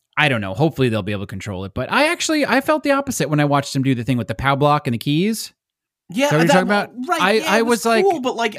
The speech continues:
Speaker 1: but
Speaker 2: is there a
Speaker 1: it looked
Speaker 2: line
Speaker 1: terrible.
Speaker 2: for that?
Speaker 1: Oh, I thought it looked terrible. Number one, this is the guy who, like, helped to create this and build it. He's been able to practice, and he's there by himself, and he still can't do it.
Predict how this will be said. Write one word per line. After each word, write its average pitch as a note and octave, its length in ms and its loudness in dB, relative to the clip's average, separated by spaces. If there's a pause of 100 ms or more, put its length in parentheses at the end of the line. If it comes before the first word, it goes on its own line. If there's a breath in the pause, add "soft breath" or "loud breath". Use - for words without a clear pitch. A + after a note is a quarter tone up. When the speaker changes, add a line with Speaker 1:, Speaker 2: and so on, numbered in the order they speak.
Speaker 1:
but G3+ 100 2
Speaker 2:
is G3 40 -6
there A3+ 140 0
a G#3 60 2
Speaker 1:
it - 100 2
looked D3 180 2
Speaker 2:
line A#3+ 120 2
Speaker 1:
terrible. F4 360 2
Speaker 2:
for A2+ 80 -2
that? D#4 300 -2 (500 soft breath)
Speaker 1:
Oh, B3 60 2
I D4 80 4
thought E4+ 160 2
it E4 40 0
looked D#4+ 180 -2
terrible. A3+ 420 0
Number G3+ 280 2
one, G#3 200 2
this G3 160 -2
is A#3+ 100 -2
the G#3 80 0
guy F3+ 220 4
who, E3+ 140 4
like, C3 220 2
helped - 500 -4
to B2+ 120 0
create A#2+ 560 -2
this E2 400 -10
and C3 220 0
build C3 260 4
it. F#2 180 -4 (220)
He's A2+ 160 -2
been C3 140 0
able C#3+ 180 0
to B2 80 -4
practice, - 680 -2 (180)
and C3 60 0
he's A#2+ 140 0
there C#3+ 160 2
by C#3+ 200 0
himself, B2+ 720 -2 (420 soft breath)
and D3+ 60 2
he D#3 60 8
still G3 280 2
can't G#2+ 300 -2
do F#2+ 160 -6
it. A#1+ 80 -12